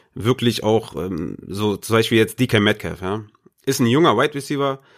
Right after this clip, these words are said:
in einer Offense bei den Seahawks, die wahrscheinlich eher wieder zum Run-Game gehen wird und ich würde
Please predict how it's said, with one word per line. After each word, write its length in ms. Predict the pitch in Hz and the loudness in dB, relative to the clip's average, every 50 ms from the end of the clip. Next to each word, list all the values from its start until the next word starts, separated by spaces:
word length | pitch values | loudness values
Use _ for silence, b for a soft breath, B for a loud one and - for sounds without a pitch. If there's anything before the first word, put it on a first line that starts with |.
| b b b b b b b - | b b b b b b b -2
in 160 | 123 123 101 | 0 0 2
einer 500 | 117 123 123 120 117 113 113 107 101 - - - | 2 2 4 4 4 2 2 0 -2 -6 -6 -4
Offense 400 | 120 147 160 - 160 156 147 - | -2 -2 -2 -2 -2 -2 0 0
bei 100 | 113 113 | 0 0
den 140 | 113 113 | 0 -2
Seahawks, 400 | 110 - - 143 131 131 120 - | -4 -4 -2 0 0 0 0 -2
die 140 | - 120 104 | -6 -6 -4
wahrscheinlich 460 | 110 110 - 127 123 123 117 - - | -4 -2 -2 -2 0 -2 -2 -2 -2
eher 200 | 120 127 135 131 | 0 2 2 2
wieder 160 | 120 117 120 113 | 2 0 0 0
zum 220 | - 113 104 101 | -2 -2 -2 0
Run-Game 560 | 110 123 175 180 165 135 143 151 156 147 135 120 | 2 2 2 2 0 0 0 0 0 0 0 0
gehen 280 | 131 147 151 143 117 | 0 0 0 0 0
wird 280 | 117 135 151 151 - B B B B B B B B B B | 0 0 0 0 -2 B B B B B B B B B B
und 180 | - 113 117 110 | -4 -2 -2 0
ich 140 | 147 - - | 0 0 2
würde 400 | 127 127 123 120 117 110 107 | 4 4 6 4 4 2 0